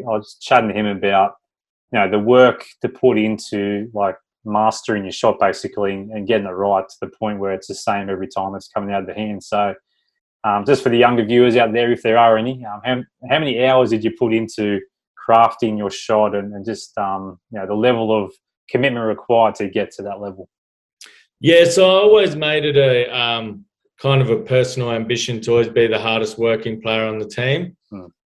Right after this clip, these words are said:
Speaker 2: Um, whichever club I went to, whether it was Europe, college, um, N B L. Um, and so, you know, I would always get there at least an hour, hour and a half early
Speaker 1: Hmm.
Speaker 2: for every, every practice, sometimes two.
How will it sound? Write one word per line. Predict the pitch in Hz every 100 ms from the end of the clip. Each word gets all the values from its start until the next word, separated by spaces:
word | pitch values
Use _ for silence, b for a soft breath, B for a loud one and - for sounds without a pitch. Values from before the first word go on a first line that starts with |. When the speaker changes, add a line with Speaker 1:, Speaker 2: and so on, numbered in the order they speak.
| 113
Speaker 2:
Um, | 113 113
whichever | 117 139 139 127
club | 127 123 117
I | 113
went | 117 113 -
to, | 113
whether | 117 113
it | 107
was | 101
Europe, | 113 117 117 117 113
college, | 113 110 110 107 107 - - -
um, | 110 104 101 104
N | 120 117
B | 113 110
L. | 110 107 107 B B B _ _ -
Um, | 120 123 127 135
and | 139
so, | 131 147 147 143 139 139 139
you | 156 143
know, | 131 127 131
I | 139
would | 143 147
always | 151 143 135
get | 139 139
there | 131 120
at | 123
least | 131 127
an | 123
hour, | 117 120 117 - 127
hour | 123 123
and | 120
a | 113
half | 120 117 110
early | 117 123 143 107 - _ _ _ -
Speaker 1:
Hmm. | 104
Speaker 2:
for | 123
every, | 120 120 120 -
every | 131 123 120
practice, | 123 120 139 139 -
sometimes | 127 120 120 113 -
two. | - 127 135 143 B